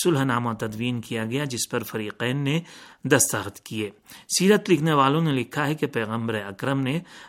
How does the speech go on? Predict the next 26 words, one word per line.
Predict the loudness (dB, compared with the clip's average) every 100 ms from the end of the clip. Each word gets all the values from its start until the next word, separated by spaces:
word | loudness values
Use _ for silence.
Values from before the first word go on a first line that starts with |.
| -2
حضرت | 0 4 2 2
علی | 0 0
کو | 2 0
بلایا | 0 0 0 0
اور | -2 -4
ان | -2
سے | -4
فرمایا | -4 -4 -2 0 -2
کہ | -4 -4
وہ | 0 0
صلح | 0 -2 -2
نامے | -4 -4 -4 -2
کا | 0 0 -4 -20 -20 -12 -4
متن | 2 2 0 -2 -2
تحریر | -2 -2 -2 -6 -6
کریں۔ | -6 -6 -6 -12 -20 -20 -8 4
پیغمبر | 6 6 6 6
اکرم | 4 4 2
نے | 0
فرمایا | 0 0 2 2
کہ | 0 -2
لکھو، | -4 -4 0 0
"بسم | 0 -4 -4
اللہ | -2 -2
الرحمن | -2 -4 -6 -4 -4 -2
الرحیم۔" | -4 -8 -6 -6